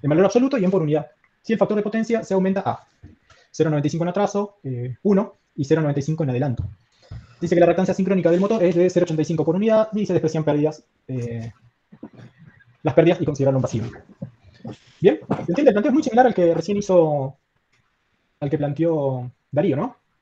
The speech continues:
Bueno, importante, saber dónde estamos. Este es un esquema unifilar muy típico de, también de la industria.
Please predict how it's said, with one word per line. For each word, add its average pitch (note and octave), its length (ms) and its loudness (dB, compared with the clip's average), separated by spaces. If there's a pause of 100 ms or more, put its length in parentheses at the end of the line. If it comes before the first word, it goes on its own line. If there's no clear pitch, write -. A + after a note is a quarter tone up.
(4000)
Bueno, C#3 240 2 (560)
importante, G3 600 -2
saber G3+ 220 0
dónde G#3 140 0
estamos. - 340 -2 (2500)
Este G3+ 140 -4
es F#3+ 40 -4
un F3 60 0
esquema E3 280 0
unifilar D#3+ 420 -2
muy D#3 120 -6
típico E3 280 -2
de, B2+ 240 -4
también C#3+ 260 -6
de C#3+ 60 -6
la D3+ 60 -6
industria. A3 380 -6